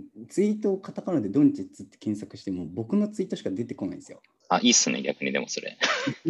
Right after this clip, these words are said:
Speaker 1: や、これ憧れされるわと思って、友達という時にはことさらに気をつけるようにしてますけど、なんか特に語感がいいだけでそんなに意味はないです。
Speaker 2: なるほど、なるほど。
Speaker 1: でも、
Speaker 2: でも、続けるとあれですよね。なんかあの、
Speaker 1: 言われて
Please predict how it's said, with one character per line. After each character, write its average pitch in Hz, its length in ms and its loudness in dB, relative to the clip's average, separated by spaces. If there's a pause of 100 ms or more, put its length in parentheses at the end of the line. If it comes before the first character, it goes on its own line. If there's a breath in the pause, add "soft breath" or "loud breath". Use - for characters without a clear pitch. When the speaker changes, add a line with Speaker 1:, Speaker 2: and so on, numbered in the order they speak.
(100)
Speaker 1:
や、 - 80 2 (540)
こ - 140 2
れ 208 100 8
憧 196 400 2
れ 277 60 0
さ - 220 0
れ 208 80 8
る 208 80 8
わ 156 100 6
と - 120 -8
思 101 100 -2
っ 101 60 -6
て、 107 160 -2
友 143 300 4
達 - 240 0
と 196 80 4
い 190 100 4
う 190 60 0
時 - 260 0
に 101 100 2
は - 80 -6
こ - 140 -12
と 113 100 -4
さ 110 140 -2
ら 107 80 0
に 110 140 0
気 110 120 -2
を 107 80 -2
つ 107 100 -12
け 127 120 2
る - 60 2
よ - 60 -6
う - 20 -10
に 85 100 -12
し - 60 -16
て - 60 -10
ま 87 120 -10
す - 80 -20
け 95 80 -12
ど、 - 160 -14 (140)
な 95 80 -8
ん 92 40 -12
か - 60 -20
特 143 220 0
に 101 100 0
語 107 100 0
感 143 220 6
が 143 80 6
い 139 80 8
い - 20 6
だ 101 80 2
け - 120 -10
で 82 80 -12
そ - 140 -14
ん 90 60 -10
な 95 80 -8
に 95 120 -2
意 110 40 2
味 - 140 0
は - 80 -12
な - 100 -20
い - 80 -20
で - 80 -20
す。 - 140 -20 (380)
Speaker 2:
な 87 100 6
る 85 60 6
ほ 82 60 4
ど、 78 40 4
な 76 100 2
る 69 80 0
ほ 71 120 -6
ど。 - 40 -12 (380)
Speaker 1:
で 170 100 4
も、 - 20 6
Speaker 2:
で 139 80 12
も、 76 420 6 (160)
続 135 240 6
け 147 120 8
る 147 120 10
と 135 160 12
あ 123 40 12
れ 123 80 8
で 127 120 4
す - 140 0
よ 69 80 4
ね。 60 200 -6
な 92 120 4
ん - 20 2
か 76 120 2
あ 69 60 2
の、 67 80 -2
Speaker 1:
言 78 160 4
わ 165 80 -4
れ 147 80 -4
て - 60 -14